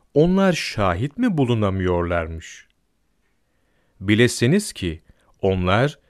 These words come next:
şüphesiz ki iftiralarında "Allah doğurdu." diyorlar ve elbette bunlar yalancılardır. Allah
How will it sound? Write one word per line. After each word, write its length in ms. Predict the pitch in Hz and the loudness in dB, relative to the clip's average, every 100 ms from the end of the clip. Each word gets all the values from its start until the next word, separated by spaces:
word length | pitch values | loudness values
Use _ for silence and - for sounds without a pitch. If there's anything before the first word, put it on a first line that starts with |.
| _ _ | _ _
şüphesiz 680 | - 226 214 160 - 135 - | -6 -4 0 -2 -2 -6 -4
ki 140 | 135 | -4
iftiralarında 1200 | 127 120 - - 104 101 95 98 95 87 95 113 - _ _ _ | -2 -2 -2 0 2 2 0 -2 -2 -2 -2 -2 -6 _ _ _
"Allah 420 | - 131 185 180 147 - | 0 2 2 0 -2 0
doğurdu." 680 | 151 165 170 165 185 170 - - | 2 4 4 4 2 0 -4 -4
diyorlar 640 | 104 98 87 87 87 82 - _ _ _ _ _ | -2 0 -2 -2 -4 -6 -14 _ _ _ _ _
ve 120 | 120 - | -2 0
elbette 640 | 127 143 131 - 127 110 | 0 2 0 0 0 0
bunlar 440 | 117 110 107 107 95 | 0 0 2 0 -2
yalancılardır. 1160 | 82 95 98 95 92 95 87 135 127 87 - _ _ _ _ _ _ _ _ | -2 -2 0 -2 -2 -2 -2 -2 -4 -10 -14 _ _ _ _ _ _ _ _
Allah 360 | - 143 196 | 2 4 4